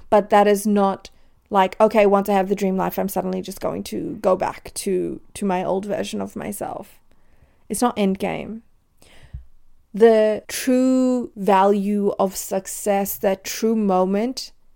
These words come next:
is actually just enjoying the process. It's the journey, the becoming. It's the getting up in the day, being excited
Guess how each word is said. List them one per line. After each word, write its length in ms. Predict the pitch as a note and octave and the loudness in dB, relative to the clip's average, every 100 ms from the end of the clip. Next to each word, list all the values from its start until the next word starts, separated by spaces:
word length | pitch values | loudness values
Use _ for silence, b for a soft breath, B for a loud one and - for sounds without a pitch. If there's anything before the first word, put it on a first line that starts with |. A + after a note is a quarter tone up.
| _ _ - _ - | _ _ -20 _ 0
is 460 | A3 G3+ G3 - _ _ _ _ | 4 4 2 -2 _ _ _ _
actually 500 | G3+ G3 - B3+ B3 | -10 -8 -10 -8 -8
just 320 | G#3+ F#3+ - | -8 -10 -8
enjoying 580 | - F#3 G3 F3+ F#3 G3 - | -6 -2 0 -2 -2 -6 -6
the 80 | G3+ | -4
process. 760 | - - G3+ - - - - - - - _ - - - | -4 -4 -8 -12 -14 -16 -20 -20 -20 -20 _ -20 -14 0
It's 260 | A#3 - b b G#3 | 0 0 b b 6
the 140 | A3+ | 6
journey, 840 | F#3 G3+ G3 G3+ F#3+ F#3 F3 E3+ - | 8 6 8 6 4 0 -4 -8 -8
the 240 | G3 F#3+ | 0 4
becoming. 960 | G3 F#3 G3+ - - G3+ F#3+ F3+ F3 G#3 b b b b | 4 4 2 0 2 2 2 0 -6 -10 b b b b
It's 540 | A#3+ A3+ G#3 - - - _ _ _ _ _ | 0 0 -2 -8 -14 -18 _ _ _ _ _
the 100 | A#3+ | 4
getting 420 | G3 A3+ G#3 B3+ | 6 4 4 2
up 240 | A3 A3 - | 0 -2 -2
in 120 | A#3+ | 0
the 80 | G#3+ | 0
day, 340 | G3 F3+ B3 | -2 -2 -4
being 320 | A3+ G3+ G#3+ | -2 -2 0
excited 1040 | G#3 - - - - F3+ G#3+ - F#3 F#3 | -2 -6 -8 -8 -6 -6 -6 -4 -4 -4